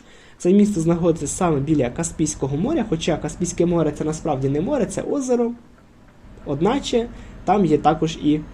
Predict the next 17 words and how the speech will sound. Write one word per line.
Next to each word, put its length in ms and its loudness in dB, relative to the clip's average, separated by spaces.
порт. 240 2
Ну 80 0
і 120 4
пішов, 360 0
друзі, 320 4
дощ. 420 -2
Там 160 0
населення 440 2
понад 300 2
двісті 300 -2
п'ятдесят 580 -2
тисяч, 380 2
і 100 2
воно 220 0
невпинно 560 2
збільшується. 1080 2
Колись 560 4